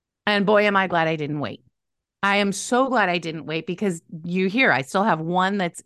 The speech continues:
in undergrad right now. I would just be getting started instead of all this work that I've been able to do that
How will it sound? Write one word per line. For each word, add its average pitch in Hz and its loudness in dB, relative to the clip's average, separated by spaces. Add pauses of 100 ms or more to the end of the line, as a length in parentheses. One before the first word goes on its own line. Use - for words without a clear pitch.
(120)
in 175 -2
undergrad 143 0
right 143 0
now. 196 2
I 175 2
would 190 -2
just 214 -8
be 196 -4
getting 156 -4
started 233 -4 (460)
instead 202 2
of 175 0 (540)
all 233 6
this 214 0
work 202 0
that 170 0
I've 247 2
been 247 -4
able 180 -6
to - -8
do 196 2 (120)
that 233 0